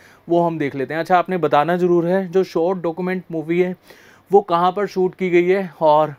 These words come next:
ट्रिपल आर मूवी का जो सॉन्ग है जिसको अभी recently ऑस्कर मिला है वो किसने कोरियोग्राफ किया था, जो मैंने आपसे दो क्वेश्चन पूछे थे। और आज का जो क्वेश्चन है इसका आंसर देख लेते हैं। तो देखिए यहाँ पर हमारी जो फर्स्ट स्टेटमेंट है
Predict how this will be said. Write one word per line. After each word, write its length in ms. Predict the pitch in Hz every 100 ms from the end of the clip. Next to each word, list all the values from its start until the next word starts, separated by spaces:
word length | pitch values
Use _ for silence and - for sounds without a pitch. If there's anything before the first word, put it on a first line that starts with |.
| _
ट्रिपल 320 | 170 165 190
आर 120 | 185
मूवी 240 | 180 165 175
का 80 |
जो 140 | 175 175
सॉन्ग 300 | 165 165 175
है 120 | 180
जिसको 300 | 170 156 175
अभी 200 | 160 160
recently 280 | 156 160 160
ऑस्कर 320 | 143 143 185
मिला 200 | 180 170
है 80 | 185 - - - _ _ -
वो 460 | 190 180 190 233 - _
किसने 320 | 190 - 196 214
कोरियोग्राफ 560 | 160 156 156 175 180 _
किया 180 | 143 123
था, 220 | 120 107 131
जो 80 | 151
मैंने 160 | 151
आपसे 220 | 151 151
दो 140 | 165 147
क्वेश्चन 300 | 147 143 143
पूछे 200 | 135 143
थे। 80 | 135 _ - _
और 100 | 170
आज 180 | 165 165
का 100 | 190
जो 100 | 190
क्वेश्चन 300 | 185 190 185
है 60 |
इसका 160 | 185 190
आंसर 220 | 170 175
देख 200 | 170 160
लेते 200 | 165 165
हैं। 80 | 185 - - - _
तो 80 | 247
देखिए 220 | 240 254
यहाँ 340 | 254 196 220 240
पर 200 | 233 233 202 -
हमारी 260 | 196 196
जो 120 | 208 233
फर्स्ट 320 | - 214 208
स्टेटमेंट 440 | 214 175 185 180
है 160 | 180